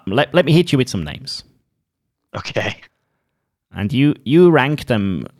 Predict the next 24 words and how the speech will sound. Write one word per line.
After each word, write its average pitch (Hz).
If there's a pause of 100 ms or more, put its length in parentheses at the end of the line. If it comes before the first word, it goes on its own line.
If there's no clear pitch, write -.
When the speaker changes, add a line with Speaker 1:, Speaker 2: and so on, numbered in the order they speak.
(160)
Speaker 1:
uh, 67
you 127
just 185
give 170
me 156
your 135
one-word 131
thing, 143
and 120
then 113
you'll 104
say 78
if, -
if, -
if -
you 113
want -
to -
see -
them -
fight. - (140)
Alistair 135
Overeem. 76 (960)
Speaker 2:
No. 85